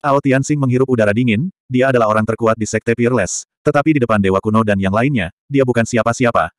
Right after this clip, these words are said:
dan di depan pemuda ini, dia seperti semut, dia percaya bahwa dia tidak akan bisa menerima pedang ini, dia juga tidak akan bisa menghindarinya. Orang ini, bahkan lebih menakutkan. Untungnya Su Yun adalah teman dan bukan musuh, jika aku mempunyai musuh seperti itu,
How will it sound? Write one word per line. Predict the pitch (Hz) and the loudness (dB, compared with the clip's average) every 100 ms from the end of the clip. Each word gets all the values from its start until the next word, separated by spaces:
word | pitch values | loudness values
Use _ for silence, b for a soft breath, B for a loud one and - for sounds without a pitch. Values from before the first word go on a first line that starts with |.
| _ | _
dan | 135 127 | 0 0
di | 107 | 0
depan | 104 | -2
pemuda | 104 101 104 | 0 0 0
ini, | 107 90 - - | -2 -4 -10 -2
dia | 139 | -2
seperti | 139 135 131 | 0 -2 -2
semut, | 117 104 - _ | -2 -2 -4 _
dia | 127 120 | -2 0
percaya | 113 107 101 | 0 0 2
bahwa | 95 98 104 | 0 0 0
dia | 110 | -2
tidak | 123 127 120 | 0 -2 0
akan | 117 | -2
bisa | 104 117 110 | 0 -2 -2
menerima | 101 101 101 | -2 -2 0
pedang | 117 120 | -2 -2
ini, | 117 76 - | -4 -4 -10
dia | - 127 127 | -8 -2 0
juga | 123 113 | 0 -2
tidak | 113 101 98 | -2 -2 -2
akan | 107 | -4
bisa | 127 120 98 | -2 -2 -2
menghindarinya. | 101 104 92 78 69 - _ _ _ _ _ _ _ - | -2 -2 -2 -4 -8 -14 _ _ _ _ _ _ _ -4
Orang | 143 147 | -2 0
ini, | 135 107 78 - _ | -2 -2 -2 -8 _
bahkan | 139 139 160 | -2 0 0
lebih | 160 143 139 127 | 0 0 0 0
menakutkan. | 113 123 - 87 73 - _ _ _ _ _ _ _ _ _ 151 | -2 -2 -2 -4 -4 -16 _ _ _ _ _ _ _ _ _ -4
Untungnya | 143 139 143 | -2 0 0
Su | - | 0
Yun | 139 147 | 0 0
adalah | 135 117 | 0 0
teman | 117 110 117 | 0 0 2
dan | 117 | 2
bukan | 110 113 117 | 0 0 0
musuh, | 123 104 110 - _ | 0 -2 -4 -6 _
jika | 131 131 143 | -6 -2 0
aku | 135 | 0
mempunyai | 120 113 104 110 | 0 0 0 0
musuh | 110 123 | -2 -4
seperti | 127 117 123 | -4 -2 -2
itu, | 123 90 | -2 -4